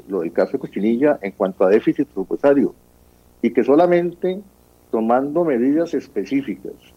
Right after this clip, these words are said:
como las que nosotros proponemos, podríamos llegar a entender que el régimen de salud podría mantenerse en el tiempo.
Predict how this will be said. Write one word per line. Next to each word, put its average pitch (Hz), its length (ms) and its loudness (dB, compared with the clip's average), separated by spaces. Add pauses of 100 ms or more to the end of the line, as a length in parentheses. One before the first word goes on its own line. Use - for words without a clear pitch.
(480)
como 110 180 4
las 101 160 2
que 104 80 0
nosotros 113 340 -2
proponemos, 143 720 0 (240)
podríamos 127 600 4
llegar 110 500 2 (640)
a 92 460 0
entender 104 520 2
que - 80 -4
el 110 100 0
régimen 120 300 0
de 120 100 -2
salud 110 380 -2 (180)
podría 101 340 0
mantenerse 107 440 -4
en 104 60 -2
el 85 80 -8
tiempo. 82 280 -10